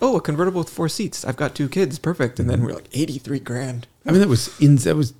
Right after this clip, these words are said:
Speaker 2: nearly Bentley money, right? It had to have been in, no, ninety, mid nineties.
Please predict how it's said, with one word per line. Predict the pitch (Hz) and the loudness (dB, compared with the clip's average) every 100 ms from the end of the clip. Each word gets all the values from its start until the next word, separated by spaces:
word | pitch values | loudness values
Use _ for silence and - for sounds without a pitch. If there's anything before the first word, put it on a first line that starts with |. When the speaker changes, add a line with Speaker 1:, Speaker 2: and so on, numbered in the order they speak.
| - | -6
Speaker 2:
nearly | 123 123 123 101 | 2 4 4 2
Bentley | 101 95 | 0 0
money, | 82 80 80 | -2 -6 -6
right? | 80 107 | -6 -4
It | - | -2
had | - 120 | 0 0
to | 98 | 0
have | |
been | 85 - | -6 -10
in, | 95 98 101 | -6 -4 -2
no, | 202 180 190 | 2 4 4
ninety, | 180 170 165 | 4 2 2
mid | 165 151 156 | 0 0 0
nineties. | 147 147 151 - | 0 0 0 -4